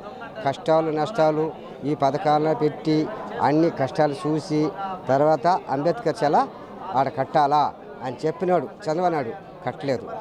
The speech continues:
ఈయన చెప్తేనే మనసులో పెట్టుకొని వెంటనే కట్టించినాడు. ఆఖరైనా కూడా ఎలక్షన్ రాబోతుంది, దాని గురించే కాదు, ఆయన కట్టాలన్నాడు కట్టుకున్నాడు, ఆయన చెప్పినాడు చేయలేదు, ఈయన వెంటనే చేసినాడు, కష్టమో నష్టమో చేసినాడు. ఇప్పుడు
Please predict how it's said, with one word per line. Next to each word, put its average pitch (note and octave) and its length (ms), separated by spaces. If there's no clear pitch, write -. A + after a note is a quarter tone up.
ఈయన D#3 200
చెప్తేనే F#3 400
మనసులో D3+ 360
పెట్టుకొని E3 380
వెంటనే D#3 360
కట్టించినాడు. C3+ 480
ఆఖరైనా F#3+ 560
కూడా F3+ 160
ఎలక్షన్ C#3+ 320
రాబోతుంది, E3+ 540
దాని F3 260
గురించే G#3 380
కాదు, C#3 160
ఆయన C#3 120
కట్టాలన్నాడు G#3+ 580
కట్టుకున్నాడు, D3+ 420
ఆయన E3+ 120
చెప్పినాడు G#3+ 380
చేయలేదు, C3 360
ఈయన F#3 120
వెంటనే F3 400
చేసినాడు, D3 380
కష్టమో F#3 440
నష్టమో C3+ 320
చేసినాడు. C#3+ 400
ఇప్పుడు F3 160